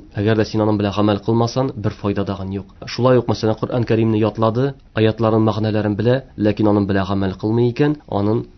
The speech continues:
файдасы шуның хәтлек кенә. Менә бу Аллаһ Раббыбызның исемнәрен өйрәнгәндә, менә бу әйбергә игътибар итәргә кирәк. Әгәр дә бу мәсьәлә аңлашылган булса, без үзебезнең,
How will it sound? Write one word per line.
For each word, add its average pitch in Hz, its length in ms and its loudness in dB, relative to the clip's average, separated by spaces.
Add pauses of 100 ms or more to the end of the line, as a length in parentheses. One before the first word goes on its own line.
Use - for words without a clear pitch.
(140)
файдасы 101 540 0 (100)
шуның 107 320 0
хәтлек - 320 -6
кенә. 98 220 -4 (100)
Менә 110 240 4
бу 120 180 2
Аллаһ 113 380 0
Раббыбызның 110 480 0
исемнәрен 107 480 0
өйрәнгәндә, 107 680 0 (320)
менә 107 160 2
бу 120 160 0
әйбергә 104 320 0
игътибар 101 400 -4
итәргә 95 240 -6
кирәк. - 380 -14 (100)
Әгәр 117 300 2
дә 117 80 2 (100)
бу 117 160 2
мәсьәлә 110 240 0
аңлашылган 110 540 0
булса, 139 420 0
без 107 160 -4
үзебезнең, 104 540 2